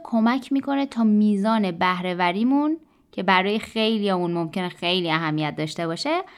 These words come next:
رو افزایش بدیم و به طور مستقیم یا غیر مستقیم با احساسات ناخوشایند و ناامیدی و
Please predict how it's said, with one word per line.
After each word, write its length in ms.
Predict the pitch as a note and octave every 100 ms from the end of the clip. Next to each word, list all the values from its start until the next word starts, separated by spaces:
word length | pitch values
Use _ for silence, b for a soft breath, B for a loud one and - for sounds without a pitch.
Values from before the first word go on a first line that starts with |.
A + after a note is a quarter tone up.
| B B B
رو 120 | A3+ - -
افزایش 800 | F#3 - - E3+ D#3+ E3 -
بدیم 360 | - - - - -
و 120 | F3+
به 100 | F#3+
طور 240 | G#3+ G3
مستقیم 680 | F3 E3+ E3+ - E3+ F3 E3+
یا 80 | E3+
غیر 320 | E3+ F3+ F#3
مستقیم 600 | F#3 F#3+ - G#3 C4+ D#4 D#4 B B -
با 120 | A3+
احساسات 720 | G#3+ G#3 - G#3+ G3+ A3 G#3+
ناخوشایند 1080 | F#3+ F3+ F3+ F3 F3+ F3+ F#3+ F3 G3 G3+ F#3
و 100 | E3
ناامیدی 720 | E3 E3+ E3 - F3 F3
و 40 | E3